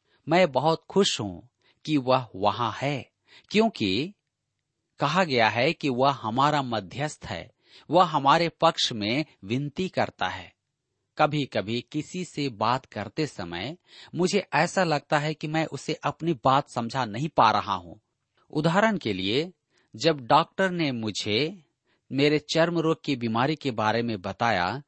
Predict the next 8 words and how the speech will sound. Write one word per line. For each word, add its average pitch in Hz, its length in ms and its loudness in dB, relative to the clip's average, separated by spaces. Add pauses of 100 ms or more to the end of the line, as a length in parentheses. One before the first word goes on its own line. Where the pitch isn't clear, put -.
(240)
तो 151 100 2
मेरे 175 300 2
मन 170 220 0
में 165 260 0
जो 143 520 2
भावना 139 520 -2
उत्पन्न 117 460 -4
हुई, 98 380 -8